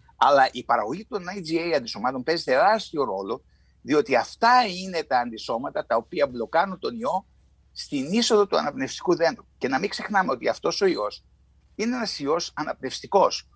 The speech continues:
Ένας ιός δηλαδή, τον οποίο θα τον εισπνεύσουμε θα μείνει στη μύτη μας, στο ρινοφάριγκά μας και στον στοματοφάριγκά μας για κάποιο διάστημα. Και αν δεν αντιμετωπιστεί επιτυχώς από τα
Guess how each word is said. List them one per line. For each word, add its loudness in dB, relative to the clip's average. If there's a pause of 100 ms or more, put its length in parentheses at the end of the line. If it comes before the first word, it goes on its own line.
(320)
Ένας 2
ιός 2
δηλαδή, -2
τον -10
οποίο -8
θα -8
τον -4
εισπνεύσουμε 0 (420)
θα 4
μείνει -2
στη -6
μύτη -2
μας, -2
στο -4
ρινοφάριγκά -2
μας -6
και -8
στον -6
στοματοφάριγκά 0
μας -10
για -6
κάποιο -2
διάστημα. -4 (400)
Και 6
αν 6
δεν -6
αντιμετωπιστεί -8
επιτυχώς 0
από -8
τα 4